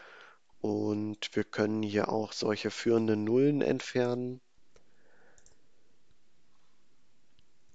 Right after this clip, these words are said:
Genau. Und das Ganze funktioniert auch umgekehrt.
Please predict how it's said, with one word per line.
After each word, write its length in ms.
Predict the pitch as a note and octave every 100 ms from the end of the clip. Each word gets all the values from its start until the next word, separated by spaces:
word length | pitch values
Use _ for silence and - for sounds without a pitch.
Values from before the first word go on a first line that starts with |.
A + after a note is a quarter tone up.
| - - - - - - -
Genau. 520 | A2 G2 - - - _ - - - - -
Und 520 | - A#2+ A#2 A#2 A#2+ -
das 240 | - A2 -
Ganze 340 | G#2+ A2+ -
funktioniert 600 | - A#2+ - A2+ A2 A2
auch 120 | - -
umgekehrt. 800 | D#3 E3+ D#3+ - D3 D3+ -